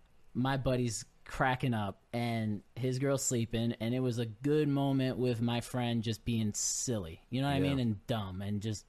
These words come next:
Speaker 1: saying wild shit. But, but people just see the picture. People just see the picture that I post. They don't see all those little moments, and that's what makes those trips worth it.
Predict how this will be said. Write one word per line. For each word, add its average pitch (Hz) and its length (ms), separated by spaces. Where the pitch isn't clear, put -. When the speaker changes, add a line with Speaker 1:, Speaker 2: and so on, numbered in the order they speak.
Speaker 1:
saying 123 580
wild 120 340
shit. 104 400
But, 151 180
but - 160
people 202 260
just 170 200
see 175 100
the 143 100
picture. - 540
People 226 240
just 214 200
see 214 80
the 180 80
picture 170 260
that 143 100
I 131 60
post. 123 300
They 139 80
don't 175 160
see 180 200
all 156 100
those 135 160
little 127 180
moments, 123 380
and 110 140
that's 120 420
what 113 160
makes 117 280
those 107 220
trips - 320
worth 117 300
it. - 180